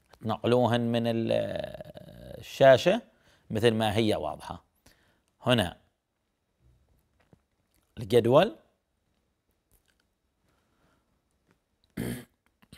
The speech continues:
وهنا إجابة السؤال الأول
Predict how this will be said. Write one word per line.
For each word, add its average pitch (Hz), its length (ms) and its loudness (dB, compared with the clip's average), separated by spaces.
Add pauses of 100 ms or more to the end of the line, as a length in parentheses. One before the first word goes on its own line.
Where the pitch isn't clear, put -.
(600)
وهنا 120 720 6 (840)
إجابة 107 500 4
السؤال 110 460 2
الأول 107 640 0